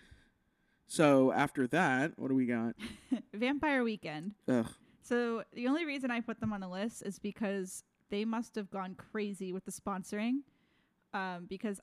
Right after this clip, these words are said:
Speaker 2: I don't follow them on anything. And I, I've, I listened to, I don't even know what the album's called, the one with the girl on the front.
Speaker 1: Yeah, sorry, Vampire Weekend. We apologize. I've never really been a fan.
Speaker 2: I
Speaker 1: I
Speaker 2: like them.
Speaker 1: I know you like them, and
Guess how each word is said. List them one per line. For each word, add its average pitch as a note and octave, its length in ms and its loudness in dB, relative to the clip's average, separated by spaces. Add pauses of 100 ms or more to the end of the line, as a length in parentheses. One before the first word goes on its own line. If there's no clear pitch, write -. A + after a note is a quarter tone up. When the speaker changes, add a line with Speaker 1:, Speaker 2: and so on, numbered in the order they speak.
Speaker 2:
I G#3 120 0
don't E4 180 -4
follow D#4+ 280 2
them G3 160 -2
on F3+ 120 -6
anything. E3+ 600 -8
And A#3 140 0
I, F4 260 0
I've, C4+ 200 0 (540)
I A#3+ 100 0
listened D#4 380 -4
to, G#3+ 420 -4 (100)
I G#3+ 80 -4
don't D#4 120 -4
even A#3 160 -4
know G3+ 100 -6
what F#3+ 160 -8
the - 60 -12
album's F3 320 -8
called, F3 240 -6
the A3 60 -2
one A#3+ 120 2
with B3+ 100 0
the G#3+ 60 -6
girl F3+ 260 -6
on E3+ 100 -6
the F3 60 -10
front. - 300 -10 (640)
Speaker 1:
Yeah, C3+ 200 8
sorry, F3 320 8
Vampire B2+ 460 6
Weekend. B2+ 540 4
We G3+ 140 10
apologize. C#3 840 6 (120)
I've D#3+ 260 8
never D3+ 280 8
really D3 240 10
been C#3+ 180 8
a C3+ 60 4
fan. C#3+ 440 2
Speaker 2:
I - 160 6
Speaker 1:
I E3+ 40 8
Speaker 2:
like - 260 2
them. G3 320 -6
Speaker 1:
I G3 120 10
know B3 100 12
you B3+ 160 12
like F3 280 10
them, F3+ 200 8
and D3 280 4